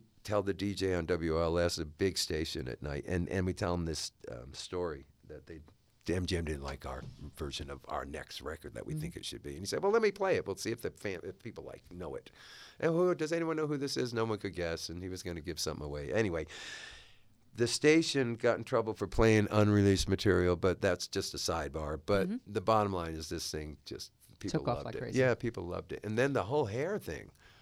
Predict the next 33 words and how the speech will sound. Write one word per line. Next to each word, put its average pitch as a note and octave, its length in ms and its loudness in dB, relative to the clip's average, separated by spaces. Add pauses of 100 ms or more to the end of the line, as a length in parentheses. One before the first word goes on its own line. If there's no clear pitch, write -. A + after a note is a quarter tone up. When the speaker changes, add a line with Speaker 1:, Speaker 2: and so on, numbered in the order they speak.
(220)
Speaker 1:
We're A2+ 140 0
like, G#2 180 -2
"Oh, F#3+ 80 4
we're D#3 180 -2
part D3 240 4
of A2+ 60 -2
a A2 80 4
bigger A2+ 240 2
picture D#3+ 400 -6
here D#2 260 -6
with E2+ 140 -6
Aquarius." D3 600 -4
And, F2+ 80 -10
like, F#2+ 180 -6 (640)
pretty C#3 160 0
soon, C#3+ 260 2
five B2+ 340 4
songs B2 300 0
from G2 160 -6
Hair G#2+ 280 0
are E2+ 60 0
in E2 80 -4
the D#2+ 80 -6
top - 320 -4
five F2+ 260 0
on, D#2 240 -6
in D#2+ 140 -6
the D#2 80 -8
country. - 680 -8
Speaker 2:
Mm-hmm. D3 540 -2
Speaker 1:
And A#2+ 140 2
we C3+ 100 6
even D3+ 260 2